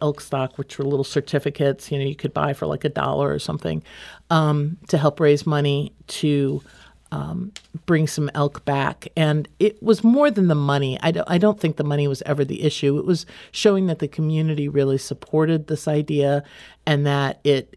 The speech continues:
had captured the interest of school kids. You know, the whole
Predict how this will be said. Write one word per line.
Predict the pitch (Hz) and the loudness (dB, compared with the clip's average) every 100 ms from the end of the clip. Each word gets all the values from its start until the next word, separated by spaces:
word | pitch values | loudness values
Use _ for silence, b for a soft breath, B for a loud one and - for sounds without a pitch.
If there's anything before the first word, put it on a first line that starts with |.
| - | -10
had | - 147 | -4 -4
captured | - 156 - - 143 139 | -2 -4 -4 -2 -2 -2
the | 139 165 | -6 -4
interest | 143 - 131 - | -4 -4 -6 -4
of | 131 - - - | -8 -8 -16 -16
school | - - 220 | -4 4 4
kids. | 220 185 160 151 - | 4 2 2 -2 -6
You | 165 | -6
know, | 139 | -6
the | - 147 | -6 -4
whole | - | 2